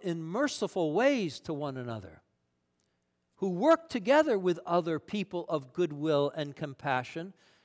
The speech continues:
to change social patterns among us that harm others, that disenfranchise or marginalize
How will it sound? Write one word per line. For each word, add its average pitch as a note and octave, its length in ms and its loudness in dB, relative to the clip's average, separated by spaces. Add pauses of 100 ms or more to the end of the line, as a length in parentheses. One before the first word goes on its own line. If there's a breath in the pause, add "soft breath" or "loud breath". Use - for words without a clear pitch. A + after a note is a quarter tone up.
(420 soft breath)
to F#3+ 100 -2
change C#4+ 480 0
social D#3+ 580 -2
patterns C3+ 1000 -8 (600)
among C#3+ 420 -2
us C3+ 580 -8 (1300)
that A3 160 0
harm E4 400 2
others, F#2+ 480 -8 (1300)
that E3 160 -2
disenfranchise G3+ 1000 -4
or F#3 100 -4
marginalize E3+ 1160 -4